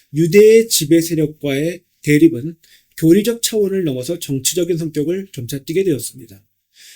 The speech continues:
유대의 지도자들은 자칭 메시아들을 대하던 것과 달리 점차 예수님의 행적에 주목하게 되었고 급기야 암살을 시도하기 시작했습니다.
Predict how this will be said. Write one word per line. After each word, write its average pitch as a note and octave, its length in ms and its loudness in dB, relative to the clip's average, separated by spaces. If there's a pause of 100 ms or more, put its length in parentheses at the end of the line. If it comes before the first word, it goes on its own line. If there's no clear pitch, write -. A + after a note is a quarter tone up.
(140)
유대의 A#3 360 -2
지도자들은 F3 640 0
자칭 G3 480 -4
메시아들을 D3+ 600 -2
대하던 C3+ 320 -8
것과 B2+ 240 -12
달리 B2 400 -4 (440)
점차 G3+ 560 -4
예수님의 D#3+ 520 0
행적에 D#3 420 -4
주목하게 C#3 440 -6
되었고 A#2+ 440 -8
급기야 F3+ 680 -8
암살을 E3 460 -2
시도하기 D#3 420 -4
시작했습니다. - 840 -12